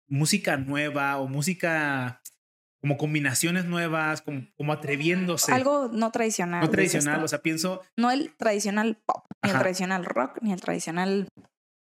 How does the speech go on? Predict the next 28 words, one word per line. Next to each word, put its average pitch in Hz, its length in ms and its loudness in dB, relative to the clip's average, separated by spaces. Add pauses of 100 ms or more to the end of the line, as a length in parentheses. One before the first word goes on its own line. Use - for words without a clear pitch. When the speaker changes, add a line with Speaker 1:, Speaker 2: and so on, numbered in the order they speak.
Speaker 2:
regional 208 480 2
mexicano. 190 520 0
Speaker 1:
Es, 151 140 4
los 160 180 2
ejemplos 165 300 -2
perfectos 175 420 -4
son 160 320 -4
Bizarrap. 147 480 0
Bizarrap 135 440 -2
se - 120 -6
me 151 140 -2
hace 120 260 0
una 165 200 -2
persona 156 360 -4
que 175 60 -12
está - 560 -4
justamente 156 380 0
innovando 156 520 0
la 185 100 0
industria 147 380 -2
de 180 60 0
la 156 80 0
música, 147 420 -2
haciendo 160 300 -4
música 175 640 -4 (540)
distinta, 151 580 0
o 120 40 -2
sea, 113 380 -6